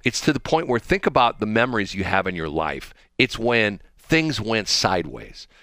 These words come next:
When the planes crashed into the World Trade Center. Most people who listening to this show right now, if you go on the street and you talk to people at work, they can tell you exactly where they were when that happened.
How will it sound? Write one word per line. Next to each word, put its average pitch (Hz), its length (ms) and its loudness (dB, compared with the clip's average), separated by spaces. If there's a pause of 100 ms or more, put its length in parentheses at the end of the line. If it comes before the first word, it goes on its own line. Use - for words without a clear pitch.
(160)
When 120 200 0
the 123 60 2
planes 170 520 2
crashed - 460 2
into 98 460 0
the 92 140 -2
World 101 420 -2
Trade 101 260 0
Center. - 320 -6 (120)
Most 143 380 0
people 101 380 0
who 113 180 -4
listening 135 320 0
to 123 60 0
this 117 80 0
show 120 160 2
right 98 260 2
now, 80 300 -4 (300)
if 135 160 -8
you 151 80 -2
go 160 340 2
on 139 220 2
the 135 40 0
street 131 480 0
and 107 120 -2
you 104 80 -4
talk 127 260 0
to - 60 -10
people 113 260 -2
at 101 80 -2
work, 110 320 0 (380)
they 156 120 6
can 156 140 0
tell 135 220 2
you 117 200 -4
exactly 127 920 2
where 101 240 2
they 101 120 2
were 90 300 0
when 82 140 -4
that 80 160 -2
happened. - 420 -12